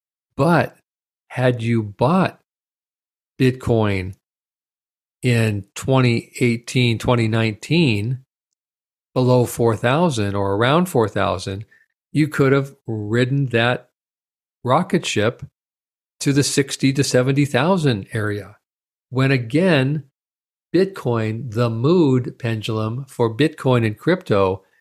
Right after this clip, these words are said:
became so manic that it required a move to the other extreme or depression in a massively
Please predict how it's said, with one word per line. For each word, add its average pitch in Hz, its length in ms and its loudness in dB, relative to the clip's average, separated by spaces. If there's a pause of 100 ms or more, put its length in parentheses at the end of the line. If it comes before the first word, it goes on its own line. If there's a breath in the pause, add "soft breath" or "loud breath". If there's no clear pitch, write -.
(200)
became 131 380 0
so 131 300 0
manic 127 640 0 (360)
that 139 160 2
it 139 100 2
required 127 840 0 (440)
a 120 420 2 (120)
move 135 640 2
to 113 640 0 (300)
the 117 240 0
other 127 580 0 (360)
extreme 139 760 -2
or 110 160 -6
depression 107 720 -4 (360)
in 113 160 -4
a 110 140 0
massively 117 1300 -2